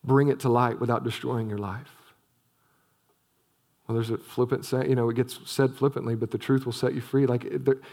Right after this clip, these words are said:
you actually have to step into that. You actually have to step in and own your sin and, and then let Jesus take it from you. The, the good news is you have to own it, right? But you don't have to, you have to keep it, 'cause you can bring it to him and he'll take it from you.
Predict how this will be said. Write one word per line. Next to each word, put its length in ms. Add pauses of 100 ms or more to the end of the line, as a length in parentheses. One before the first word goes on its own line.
you 180
actually 400
have 200
to 80
step 340
into 320
that. 280
You 140
actually 360
have 240
to 80
step 280
in 140
and 100
own 260
your 120
sin 240 (240)
and, 240
and 100
then 120
let 180
Jesus 340
take 220
it 100
from 220
you. 100 (240)
The, 100
the 140
good 180
news 220
is 140
you 100
have 200
to 100
own 240
it, 180 (240)
right? 240 (140)
But 120
you 60
don't 160
have 100
to, 200 (120)
you 60
have 120
to 80
keep 280
it, 180 (500)
'cause 100
you 80
can 100
bring 200
it 100
to 80
him 180
and 60
he'll 100
take 220
it 80
from 200
you. 160